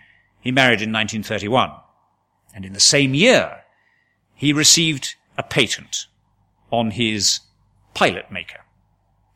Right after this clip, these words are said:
The Link Trainer patent application describes a device moved by vacuum pumps, the very same pumps used in the Link piano and organ business. And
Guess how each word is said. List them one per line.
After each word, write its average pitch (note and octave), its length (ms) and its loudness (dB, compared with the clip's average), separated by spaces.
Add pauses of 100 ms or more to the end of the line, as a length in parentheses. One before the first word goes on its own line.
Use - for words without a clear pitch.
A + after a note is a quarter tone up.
(680)
The E3 480 0 (680)
Link B3 400 2 (180)
Trainer E3 340 4
patent B2+ 380 2
application A2 600 -2
describes G3+ 540 0
a F#3+ 60 0
device D#3+ 580 2 (200)
moved C3+ 380 2
by C#3+ 220 6
vacuum A#2+ 460 0
pumps, - 480 -2 (640)
the - 100 -18
very A#2 320 2
same F3+ 400 4
pumps - 480 -2 (540)
used D3 500 2
in C#3+ 100 2
the C3+ 80 2
Link C3 360 -2 (180)
piano A2 340 0
and G#2 100 -2
organ A2+ 280 -2
business. - 500 -8 (480)
And D#3+ 240 2